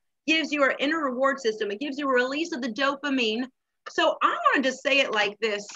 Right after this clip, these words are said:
You feel like you're getting high all day when you're doing your workouts. It's so important.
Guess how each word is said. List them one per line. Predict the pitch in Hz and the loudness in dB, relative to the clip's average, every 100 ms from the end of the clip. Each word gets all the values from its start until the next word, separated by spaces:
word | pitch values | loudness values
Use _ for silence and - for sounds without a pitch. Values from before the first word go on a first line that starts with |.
| - _ _ - | -20 _ _ -10
You | 294 370 | -6 0
feel | 403 | 2
like | 392 | 2
you're | 302 | 2
getting | 262 294 254 | 2 2 0
high | 226 302 302 247 | 2 4 4 4
all | 247 262 | 2 0
day | 208 277 285 220 226 | 0 2 4 4 2
when | 220 277 | 2 2
you're | 294 311 | 2 2
doing | 233 294 392 403 | 2 4 6 6
your | 403 | 4
workouts. | 403 494 494 294 - | 4 2 4 4 4
It's | 339 - | 0 -2
so | 392 403 | 0 0
important. | 427 - 440 494 220 | 0 2 2 2 -6